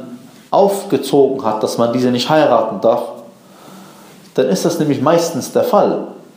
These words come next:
Meistens sind die Stieftöchter, äh, bei einem aufgezogen oder werden bei einem im eigenen Haus groß.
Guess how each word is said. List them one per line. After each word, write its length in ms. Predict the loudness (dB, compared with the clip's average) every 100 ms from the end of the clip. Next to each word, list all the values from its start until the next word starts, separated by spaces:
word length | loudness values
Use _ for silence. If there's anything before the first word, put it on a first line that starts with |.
| -20 _ _ _ _ -20 -4
Meistens 520 | 2 2 2 -4 -6
sind 120 | -4 -2
die 80 |
Stieftöchter, 1500 | 0 0 -2 0 -2 -2 -8 -4 -2 0 2 2 2 2 2
äh, 40 |
bei 120 | 2 2
einem 220 | 2 2
aufgezogen 680 | 2 2 -4 -4 -2 -2 -6 -14 -20 -10 -4
oder 240 | 0 4
werden 300 | 4 4 4
bei 120 | 2
einem 320 | 0 -2 -4 -6 -12 -8
im 120 | -2
eigenen 360 | 2 2 2 0
Haus 300 | 0 0 -4
groß. 440 | 2 2 2 -2